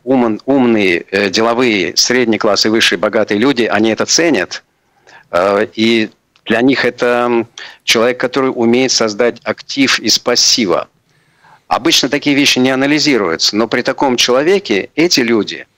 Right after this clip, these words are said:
будут чу-, чувствовать себя благополучнее. Это один фактор. И второй очень важный.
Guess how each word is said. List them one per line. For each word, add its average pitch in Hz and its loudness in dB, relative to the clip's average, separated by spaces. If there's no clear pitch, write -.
будут 143 2
чу-, 147 0
чувствовать - -2
себя 123 0
благополучнее. 117 0
Это 113 0
один 123 -2
фактор. - -6
И - -16
второй 147 0
очень 135 0
важный. 92 -2